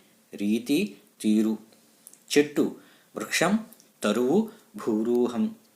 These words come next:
తమస్సు, చీకటి, అంధకారం, ఇరులు. దయ, కృప, కనికరం, కరుణ. దేహం, శరీరం,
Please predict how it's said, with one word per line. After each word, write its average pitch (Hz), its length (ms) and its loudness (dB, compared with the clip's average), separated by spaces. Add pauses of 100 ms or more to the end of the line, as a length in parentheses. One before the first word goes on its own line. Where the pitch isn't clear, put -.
(920)
తమస్సు, - 520 2 (500)
చీకటి, 147 560 0 (280)
అంధకారం, 127 720 0 (160)
ఇరులు. 104 320 -2 (800)
దయ, 117 320 2 (420)
కృప, 123 240 0 (380)
కనికరం, 131 480 0 (280)
కరుణ. 110 340 0 (680)
దేహం, 120 540 0 (640)
శరీరం, 151 640 2